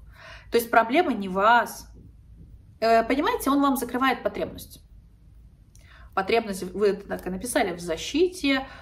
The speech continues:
э, элега-, галантный, руку подаст, э, дверь откроет, э, денег даст, заплатит, все в порядке.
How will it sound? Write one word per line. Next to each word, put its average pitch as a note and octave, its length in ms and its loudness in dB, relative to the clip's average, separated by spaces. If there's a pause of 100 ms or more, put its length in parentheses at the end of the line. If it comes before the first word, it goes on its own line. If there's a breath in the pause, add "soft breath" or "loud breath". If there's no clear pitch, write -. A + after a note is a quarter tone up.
(100)
э, F3 360 2
элега-, E3+ 400 0
галантный, B3+ 720 4
руку G#3 220 0
подаст, B3+ 580 0
э, F#3+ 200 -2
дверь F3+ 200 -4
откроет, D4 720 2
э, F3 240 0
денег F3 340 -2
даст, C4 320 2
заплатит, G#3+ 540 0
все G#3 140 -8
в - 100 -16
порядке. - 560 -6